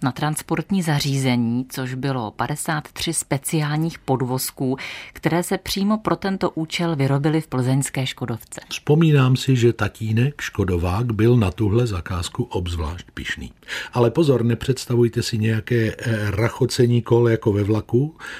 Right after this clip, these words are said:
Speaker 2: To nepřipadalo v úvahu. Kostel by se přitom rozpadl jako domeček z karet.
Speaker 1: No, vozíky musely být vybaveny počítačově řízeným hydraulickým mechanismem, který dokázal s milimetrovou přesností vyrovnávat nerovnosti dráhy.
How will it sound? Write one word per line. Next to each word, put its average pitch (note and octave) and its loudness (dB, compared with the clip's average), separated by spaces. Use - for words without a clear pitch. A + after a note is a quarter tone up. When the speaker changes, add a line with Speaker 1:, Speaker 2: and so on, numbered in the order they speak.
Speaker 2:
To F#2 -6
nepřipadalo F#2 -2
v - -12
úvahu. A2 0
Kostel A2 -4
by A2 2
se - 0
přitom G2 -2
rozpadl G#2+ -2
jako A2 -4
domeček G2+ 0
z - -6
karet. A#2+ -4
Speaker 1:
No, A#3 0
vozíky G#3 -2
musely F#3 -2
být G#3+ -2
vybaveny D#3 0
počítačově G3+ -2
řízeným E3 2
hydraulickým F#3 0
mechanismem, A#2+ 0
který D#3+ -2
dokázal E3+ 0
s - -4
milimetrovou G3 2
přesností D3 -4
vyrovnávat D3 0
nerovnosti C3+ -2
dráhy. A#2 -6